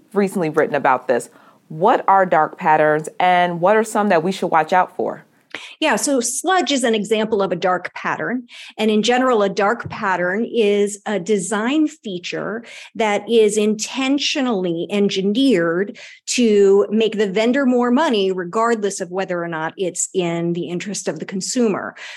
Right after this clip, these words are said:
Speaker 2: So an example, and generally we would say dark patterns are ones that are that run counter to the interest of the consumer. So an example of a dark pattern would be, there are lots of video games out there where in order to really get into real gameplay,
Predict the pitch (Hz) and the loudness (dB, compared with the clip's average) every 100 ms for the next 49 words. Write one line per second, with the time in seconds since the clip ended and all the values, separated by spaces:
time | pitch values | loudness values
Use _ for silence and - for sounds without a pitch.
0 | - - 262 220 214 208 220 214 185 220 | -12 -4 2 4 4 2 0 0 -2 -2
1 | 247 262 220 196 269 269 294 285 247 220 | 0 0 0 2 2 2 2 2 2 2
2 | 208 196 185 202 190 202 196 196 196 185 | 2 0 -2 -4 -2 -2 -2 -4 -4 -4
3 | 185 180 180 175 170 180 247 247 254 - | -4 -4 -6 -4 -6 -6 -4 0 0 -2
4 | _ _ _ _ _ - 233 254 233 269 | _ _ _ _ _ -6 -2 0 2 0
5 | 269 - 247 240 202 - 165 160 151 - | 0 0 0 0 -2 -4 -8 -8 -10 -10
6 | - 160 - 165 143 92 80 80 - - | -10 -10 -10 -10 -8 -10 -10 -14 -16 -20
7 | - - - 269 - 285 - 254 294 277 | -20 -6 2 2 2 0 0 0 2 2
8 | 277 277 220 214 208 208 - 196 180 180 | 0 0 0 2 0 -2 -4 -4 -2 -2
9 | 180 185 185 196 196 190 196 202 233 269 | 0 -2 0 2 2 2 0 2 0 0
10 | 254 220 233 214 185 175 170 175 170 156 | -2 0 2 2 2 -4 -4 -4 -4 -4
11 | 185 170 170 180 180 180 175 202 196 233 | -2 0 0 0 2 2 0 0 2 2
12 | 254 302 254 185 202 208 208 175 185 185 | 4 2 0 2 2 4 2 0 0 -2
13 | 185 196 190 180 190 208 269 277 | -2 -2 -2 -2 -2 -2 0 0